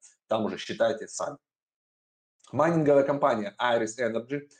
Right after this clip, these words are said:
планирует выйти на I P O и привлечь сто миллионов долларов. То есть майнеры продолжают выходить на I P O, инвесторы продолжают заряжать в них бабло, а, то есть всем всё нравится, особенно если они находятся на территории Соединённых Штатов, где-нибудь в Канаде, то есть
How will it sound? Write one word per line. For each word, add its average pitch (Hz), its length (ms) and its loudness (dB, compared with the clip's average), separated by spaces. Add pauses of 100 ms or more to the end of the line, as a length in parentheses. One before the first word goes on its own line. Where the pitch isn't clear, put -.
(200)
планирует 143 440 2
выйти 151 340 0
на 131 440 0
I 131 200 0
P 123 140 -6
O 139 280 4
и 123 40 -4
привлечь 117 600 -4
сто - 480 2
миллионов 113 420 -2
долларов. 95 360 -2
То 107 60 -6
есть 95 120 -8
майнеры 120 400 -2
продолжают 110 580 2 (320)
выходить 107 400 -2
на 110 60 -2
I 104 140 -4
P 123 100 -2
O, 185 340 4 (160)
инвесторы 135 560 0
продолжают 110 720 2
заряжать 113 460 0 (260)
в 107 100 -12
них 107 220 -6
бабло, 160 460 2 (160)
а, 104 240 0
то 110 100 -6
есть 107 120 -8
всем 120 320 0
всё 110 140 -4
нравится, 151 640 2
особенно 104 400 -4
если 95 240 -6
они 98 240 -2
находятся 92 420 -8
на 95 60 -20
территории 101 420 -8
Соединённых 90 400 -14
Штатов, 147 540 2
где-нибудь - 320 -20
в - 80 -20
Канаде, 147 460 0
то 95 100 -16
есть - 240 -20